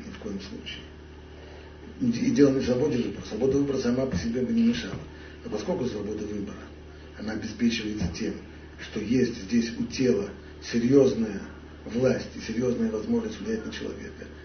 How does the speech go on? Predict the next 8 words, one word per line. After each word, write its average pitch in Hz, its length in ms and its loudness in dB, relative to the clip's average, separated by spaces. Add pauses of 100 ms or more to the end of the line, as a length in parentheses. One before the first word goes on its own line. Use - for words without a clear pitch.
(200)
то 143 60 -2
это - 140 -2
будет - 200 -4 (140)
мешать 117 460 2
ему - 160 -4
получать - 420 -2
награду. 240 340 0 (560)
Почему? 147 360 10